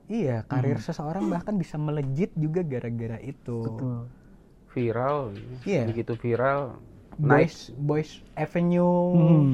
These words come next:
Speaker 1: memulai karirnya
Speaker 2: Iya.
Speaker 1: juga mau tidak mau kita akui bukan melalui jalur yang konvensional.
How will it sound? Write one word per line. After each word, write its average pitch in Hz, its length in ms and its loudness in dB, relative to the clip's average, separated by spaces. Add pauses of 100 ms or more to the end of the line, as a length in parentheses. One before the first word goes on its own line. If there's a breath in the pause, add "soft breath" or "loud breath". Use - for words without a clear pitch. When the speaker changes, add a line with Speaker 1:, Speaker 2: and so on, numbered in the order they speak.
(160)
Speaker 1:
memulai 139 320 -2
karirnya 147 680 -2
Speaker 2:
Iya. 151 100 2 (140)
Speaker 1:
juga 123 220 0 (340)
mau 123 180 -6
tidak 123 240 -4
mau 143 140 -4
kita - 280 -10
akui 135 400 -4
bukan 120 400 -6
melalui 120 460 -2
jalur 117 320 -2
yang 113 240 -6
konvensional. 120 880 -8